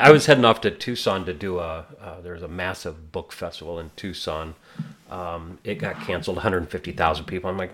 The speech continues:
C-, you know, we're selling books, you know, you know, we're, so we're all questioning, and then you go, "Okay, that makes sense, you know, let's be safe, and, and we can all deal with that." But now, uh, in our businesses, respectively,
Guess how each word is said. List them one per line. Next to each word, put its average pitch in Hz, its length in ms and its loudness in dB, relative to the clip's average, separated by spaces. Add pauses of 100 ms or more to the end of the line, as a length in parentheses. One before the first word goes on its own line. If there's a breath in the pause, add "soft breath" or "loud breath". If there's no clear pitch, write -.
(160)
C-, 117 200 -8
you 107 240 -2
know, 92 80 -2
we're 95 140 -6
selling 113 260 0
books, 95 400 -2
you 110 100 0
know, 101 160 2
you 107 140 6
know, 98 100 6
we're, 110 240 4
so - 180 8
we're 135 180 8
all 151 120 8
questioning, 139 440 6
and 104 120 6
then 101 120 6
you 92 40 2
go, 92 220 6 (340 loud breath)
"Okay, 104 300 -2
that 117 240 4
makes 120 220 4
sense, 92 360 4
you 98 60 0
know, 101 100 6
let's 98 220 4
be 110 100 -2
safe, 95 460 2
and, 90 160 -2 (340 loud breath)
and 104 140 4
we 101 140 6
can - 200 0
all 90 140 8
deal 123 280 6
with 123 180 4
that." - 280 4
But - 220 4
now, 113 500 10 (560 loud breath)
uh, 92 280 6
in 104 200 2
our 90 200 4
businesses, - 640 0
respectively, - 760 0